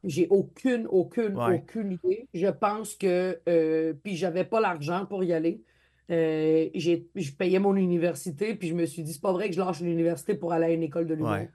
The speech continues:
Speaker 2: parce que pour
Speaker 1: Puis là,
Speaker 2: avoir
Speaker 1: je me suis informée, est-ce que je peux faire les, est-ce que je peux être humoriste sans aller à l'école ? Oui, ben je le fais de même, fuck off, tu sais.
Speaker 2: Ouais,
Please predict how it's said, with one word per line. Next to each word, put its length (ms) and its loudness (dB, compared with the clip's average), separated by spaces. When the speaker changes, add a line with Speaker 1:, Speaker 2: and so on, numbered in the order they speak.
Speaker 2:
parce 140 -6
que 100 -8
pour 180 -6
Speaker 1:
Puis 80 2
là, 80 6
Speaker 2:
avoir 120 2
Speaker 1:
je 40 2
me 40 0
suis 180 -4
informée, 360 0
est-ce 140 -4
que 80 0
je 100 -12
peux 140 -4
faire 180 -2
les, 280 0
est-ce 120 -8
que 120 -4
je 80 -10
peux 120 2
être 120 2
humoriste 420 0
sans 140 -4
aller 100 0
à 60 2
l'école ? 440 0
Oui, 460 0
ben 160 4
je 80 0
le 60 -2
fais 160 -6
de 80 -6
même, 240 -4
fuck 240 -6
off, 220 -6
tu 60 -8
sais. 60 -2
Speaker 2:
Ouais, 60 -4